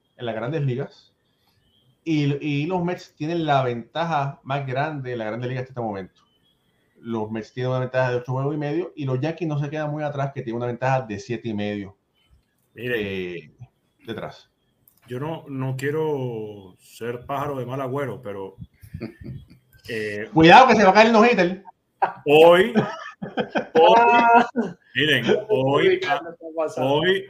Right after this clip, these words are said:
Speaker 2: hace exactamente un año, los Mets tenían récord de treinta y veintitrés, con cuatro juegos por encima de los Bravos de Atlanta. Tenían la gran diferencia con respecto al año pasado, es que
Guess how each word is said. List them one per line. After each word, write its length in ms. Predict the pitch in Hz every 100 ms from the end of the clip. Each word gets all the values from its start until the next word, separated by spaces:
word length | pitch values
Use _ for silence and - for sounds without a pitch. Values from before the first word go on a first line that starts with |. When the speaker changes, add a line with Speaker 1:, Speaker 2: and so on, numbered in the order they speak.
| -
Speaker 2:
hace 440 | 131 131 143 160
exactamente 1200 | 139 - 170 175 - 180 170 170 165 151 165 160
un 180 | 156 151
año, 480 | 147 113 104 131 160 _ _ _ _ _ _
los 240 | 131 143
Mets 420 | 131 156 190 - _
tenían 320 | 127 120 131
récord 380 | 131 139 160 147
de 120 | 139
treinta 640 | 135 143 147 160 - 170 -
y 160 | 151 127
veintitrés, 1000 | 143 160 165 170 160 131 117 117 - _
con 220 | - 101
cuatro 500 | 92 - 120 127 147
juegos 340 | 135 143 143 139
por 180 | 147 143
encima 520 | 139 135 123 120 131
de 80 | 131
los 160 | 131
Bravos 300 | 127 101 98
de 60 | 123
Atlanta. 640 | 135 139 147 160 135 - - _ _ _ _ _ _ _ _
Tenían 520 | - 123 127 151 - - -
la 200 | 117 113
gran 300 | 127 156 175
diferencia 640 | 190 185 185 190 170 147
con 140 | 131
respecto 380 | 120 117 123 123
al 60 | 120
año 180 | 120 135
pasado, 600 | 156 180 139 127 123 -
es 140 | 113 -
que 260 | 123 123